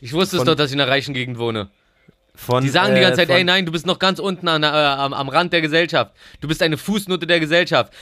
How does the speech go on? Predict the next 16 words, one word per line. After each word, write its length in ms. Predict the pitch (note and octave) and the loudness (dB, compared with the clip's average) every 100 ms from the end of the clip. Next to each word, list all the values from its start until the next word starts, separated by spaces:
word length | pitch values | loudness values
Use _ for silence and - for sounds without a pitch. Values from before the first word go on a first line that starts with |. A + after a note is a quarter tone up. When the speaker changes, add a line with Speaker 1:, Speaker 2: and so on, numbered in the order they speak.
| - | -2
Speaker 1:
Aber 140 | C#3+ | 0
bei 160 | C#3+ D3+ | 2 2
mir 200 | A3+ A3 | 2 2
fahren 200 | F3+ E3+ | 2 0
die 60 | |
Roboter 420 | D#3+ A3+ G3+ F3 E3+ | 2 4 4 4 0
und 120 | D3+ | 2
bringen 240 | D#3+ G#3 | 0 2
das 160 | G3 F3+ | 0 0
Essen. 400 | G3+ G#3 C3 - - - - | -2 -2 -6 -10 -14 -20 -10
Und 160 | D3+ | -2
das 120 | G3 | 0
finde 140 | G3+ G3+ | 0 -2
ich 100 | G3 | 0
richtig 320 | A#3 G3+ - | -2 -2 -4
gut. 260 | A3+ A3+ | 0 0